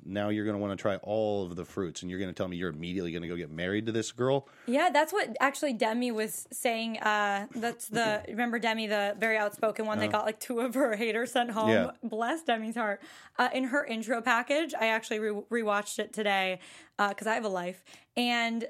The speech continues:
Speaker 2: th-, she said something about, like, with Colton losing his virginity, he doesn't know if he likes vanilla cupcakes or chocolate cupcakes or strawberry cupcakes. If he's only had a funfetti cupcake, how will he know?
Speaker 1: Exactly.
Speaker 2: And that's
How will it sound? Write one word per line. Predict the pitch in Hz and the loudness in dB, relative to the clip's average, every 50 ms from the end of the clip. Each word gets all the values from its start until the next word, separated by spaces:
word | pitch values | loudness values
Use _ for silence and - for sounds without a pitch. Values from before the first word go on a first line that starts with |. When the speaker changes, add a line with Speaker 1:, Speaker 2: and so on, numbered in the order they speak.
| 262 | -6
Speaker 2:
th-, | 214 226 233 247 269 | -6 -6 -6 -6 -6
she | - - 277 | -2 -2 0
said | 233 - 240 240 | 2 2 2 2
something | - 269 220 277 254 | 0 -2 0 0 0
about, | 240 226 214 214 | 2 2 0 2
like, | 226 220 208 202 - - - | 2 2 0 0 -2 -12 -16
with | - 226 214 220 208 - | -12 -6 -4 -4 -6 -6
Colton | - - - 214 226 233 233 220 214 208 202 | -12 -12 -10 -8 -6 -4 -4 -4 -4 -4 -4
losing | 208 220 208 214 | -4 -4 -4 -4
his | 208 220 190 | -6 -8 -8
virginity, | - 208 208 - 262 302 294 269 233 220 214 - - - - _ _ - | -6 -6 -2 0 0 0 2 2 0 -2 -2 -4 -10 -20 -20 _ _ -6
he | 254 208 233 269 269 | -6 -2 -2 -2 -2
doesn't | 240 - - 277 285 269 294 269 | -2 2 4 4 4 4 0 0
know | 269 277 277 | 0 0 0
if | 277 | 0
he | - 277 | -2 -2
likes | 262 247 240 240 - | -2 -2 -2 -4 -6
vanilla | - 196 190 202 240 294 302 | -8 -6 -4 -2 -2 -2 -2
cupcakes | - 302 294 - - 294 294 285 285 - | -2 -4 -4 -2 -2 -2 -2 -2 -4 -8
or | 254 | -10
chocolate | - - 240 254 - 330 269 | -2 0 0 0 0 -2 -2
cupcakes | 302 302 302 - 320 285 285 285 | -2 -2 0 0 0 0 0 -2
or | 254 | -6
strawberry | - - 233 226 226 254 269 | -4 0 0 0 0 0 -2
cupcakes. | 269 294 277 - 302 285 285 277 277 | -2 -2 -2 0 0 0 0 -2 -4
If | 190 | -4
he's | 220 233 220 | -4 -2 -2
only | 262 254 262 | -2 -2 -2
had | 233 247 240 | -2 0 0
a | 233 208 196 - - - - _ _ - | 0 0 -2 -4 -14 -20 -20 _ _ -2
funfetti | 277 254 240 233 262 247 277 381 349 | 0 0 2 4 4 4 4 4 0
cupcake, | - 233 214 - - 233 233 233 | 0 0 -2 0 0 -2 -2 2
how | - 240 240 247 | 4 4 4 4
will | 262 | 2
he | 254 - 269 247 | 0 0 0 2
know? | 254 269 330 359 277 202 180 175 - - - - - - | 4 4 4 4 2 2 0 -4 -10 -18 -20 -20 -16 -14
Speaker 1:
Exactly. | - - 185 202 - | -8 0 4 4 6
Speaker 2:
And | 311 349 | 6 6
that's | 370 415 - - - | 4 4 2 0 -6